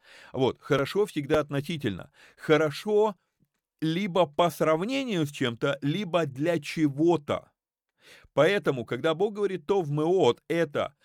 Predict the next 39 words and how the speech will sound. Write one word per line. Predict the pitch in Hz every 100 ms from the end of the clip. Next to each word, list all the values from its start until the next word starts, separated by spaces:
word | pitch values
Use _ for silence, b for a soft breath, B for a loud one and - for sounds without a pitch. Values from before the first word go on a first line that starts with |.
| _ -
мир | 127 175 233 190
создан | 143 - 196 156 135 117
хорошо | - 131 151 - 180
весьма | 135 131 147 135
для | 104 113
того, | 113 107 143
что | 165 123
Бог | 107 135 117
задумал, | 107 107 135 160 113 - _ _
какую | - 110 139 123
роль | 135 165
Бог | 110 117 131
этому | 120 113 104
миру | 123 143
предназначил. | 117 107 101 101 127 117 113 B B B
И | 123
в | 113
самом | - - 226 233
первом | 214 208 208
занятии | 180 170 156 - 95
я | 101 131
вам | 170 175
проводил | 143 135 127 135 185
эту | 170 160
метафору, | 143 139 160 156 139
я | 113 123
вам | 127
при-, | 113 131
э, | 120
п-, | - 135 120
приводил | 135 123 120 147 180
эту | 139 143 147
параллель, | 143 139 143 110 - B B B
что | _ 143 139 131 _ _ -
и | 190
время, | 220 185 151 120 131 -
и | 143 151
этот | 185 202 214 180
мир, | 175 156 139 139